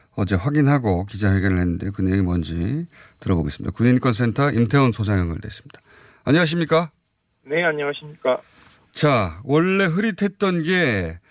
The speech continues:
Speaker 1: 새로 확보한 문건을 통해서 정확하게 읽을 수 있게 됐다. 박스 안에 문장입니다. 저,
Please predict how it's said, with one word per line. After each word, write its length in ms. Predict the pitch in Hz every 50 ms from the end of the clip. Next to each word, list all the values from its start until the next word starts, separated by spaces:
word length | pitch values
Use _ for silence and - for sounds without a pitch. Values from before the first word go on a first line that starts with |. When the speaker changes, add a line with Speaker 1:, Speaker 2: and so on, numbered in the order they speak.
| _ _ _ _ _
Speaker 1:
새로 600 | - - 185 185 190 196 190 185 180 175 165 151
확보한 500 | 151 170 - _ - 185 175 175 180 175
문건을 420 | 175 160 160 165 - 180 170 170 156
통해서 340 | - 165 160 156 143 143
정확하게 1000 | 143 - 131 139 165 165 135 165 165 151 151 139 127 131 139 127 113 95 87 85 90 - _ _ _ _ _ _ _ _ _ _ _ _ _ -
읽을 280 | 131 147 151 165 160
수 120 | 143 - 139
있게 220 | 131 - 151 143
됐다. 640 | 120 113 101 - - 139 127 113 101 90 80 80 - - _
박스 360 | - 156 170 - - - 190
안에 560 | 175 160 156 156 151 147 139 131 113 95 67 - - - _ _ _ _ _ _ _ _ _ _ _ _ -
문장입니다. 960 | - 113 123 127 127 135 139 123 117 104 98 98 92 98 90 87 101 123 139
저, 80 | - -